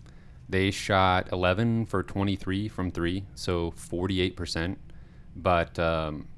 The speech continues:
you know, one of their, their second leading scorer, Nesbitt, had twenty points. He was oh for three from three. And, um, six of their makes were from Gilliard. I mean,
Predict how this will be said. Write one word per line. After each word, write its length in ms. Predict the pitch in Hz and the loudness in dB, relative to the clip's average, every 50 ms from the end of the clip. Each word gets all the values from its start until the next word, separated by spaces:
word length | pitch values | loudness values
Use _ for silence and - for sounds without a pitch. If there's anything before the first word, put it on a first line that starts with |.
| - - - - - - - - - - - - - - | -14 -16 -16 -18 -16 -16 -16 -16 -16 -16 -16 -16 -6 -2
you 120 | 110 95 | 0 0
know, 80 | 82 78 | 2 2
one 180 | 82 92 98 | 2 2 2
of 60 | 98 | 4
their, 640 | 90 92 90 90 90 87 87 87 90 87 87 87 87 82 - | 4 4 4 4 4 4 4 2 2 2 0 0 -2 -4 -2
their 140 | 95 95 90 | -2 -2 2
second 260 | - - 123 - 110 | 4 2 2 2 2
leading 180 | 101 98 87 82 | -2 0 -2 -2
scorer, 280 | - - 117 113 101 | -2 0 2 2 2
Nesbitt, 480 | 82 82 92 117 107 - 85 82 80 - - - | 4 4 4 4 4 4 0 -2 -2 -2 -10 -14
had 260 | 92 90 85 80 78 | -6 -4 -4 -4 -4
twenty 280 | - - 107 107 95 90 | -6 -2 0 0 0 0
points. 440 | - - 113 104 90 87 - - - | 0 0 0 0 0 -2 -6 -8 -4
He 120 | 90 92 | -4 -2
was 100 | 87 85 | -2 0
oh 140 | 85 90 95 | -2 -2 -2
for 120 | - 90 | -2 -4
three 280 | 82 - 85 92 101 95 | -4 -2 -2 -2 -2 -2
from 180 | - 82 71 | -2 -4 -6
three. 400 | 73 - 85 92 90 80 82 87 - - - - - - - - - - - - | -4 0 2 2 2 2 0 -4 -8 -12 -18 -18 -18 -18 -18 -18 -18 -18 -12 -6
And, 380 | 90 87 85 82 82 82 80 78 | -4 -2 0 0 0 -2 -2 0
um, 440 | 85 85 82 80 80 78 78 80 - - - - - - - - - - - - - - - - - | 0 0 0 0 -2 -4 -6 -8 -10 -12 -16 -18 -18 -18 -18 -18 -18 -18 -18 -18 -18 -16 -16 -14 -10
six 520 | - - - - - 127 127 - - - | -6 -4 -4 0 0 0 0 0 -2 -2
of 140 | 113 95 90 | -2 0 2
their 140 | 92 87 82 | 2 2 2
makes 680 | 82 85 95 98 87 80 - - - - - - - | 2 2 2 2 2 0 -2 -6 -10 -8 -8 -8 -6
were 240 | 85 87 90 82 80 | -2 0 0 0 0
from 500 | - - 95 87 85 82 80 80 80 80 - - - - - - | -2 -2 0 0 0 0 -2 -2 -6 -8 -10 -14 -18 -18 -8 0
Gilliard. 460 | 92 92 95 92 76 71 80 80 - - - - - - - - - - - - - - - - - | 2 2 4 2 0 -2 -6 -10 -12 -14 -18 -18 -18 -18 -16 -16 -14 -14 -14 -14 -14 -14 -14 -12 -8
I 80 | 87 87 | -6 -4
mean, 340 | 85 82 80 80 78 78 | -4 -2 -4 -4 -6 -8